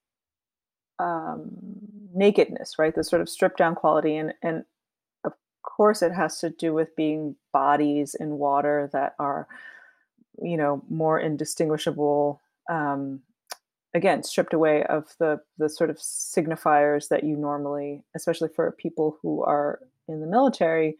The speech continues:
they rely on that so much for order, and, and it dictates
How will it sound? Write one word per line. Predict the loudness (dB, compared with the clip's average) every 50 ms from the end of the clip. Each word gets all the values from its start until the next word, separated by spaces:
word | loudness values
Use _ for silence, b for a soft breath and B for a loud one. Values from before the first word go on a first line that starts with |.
| b b b b b b 2
they | 4
rely | 6 6 6 6 6 6 8 6 6 4
on | 4 2 0 0
that | 2 0 0 0 -2
so | -4 -4 -4 -2
much | 0 0 -2 -2 -2 -6
for | -8 _ -2 0 2 2 0 0 -2 -6 _ _ -2
order, | 0 2 2 4 2 2 2 2 2 0 -2 -4
and, | -6 -6 -4 -6 -6 -6
and | -4 -4 -2 -2
it | -4 -4 _ 0
dictates | 0 0 0 -4 -6 -4 -4 -4 -4 -6 -10 -12 -12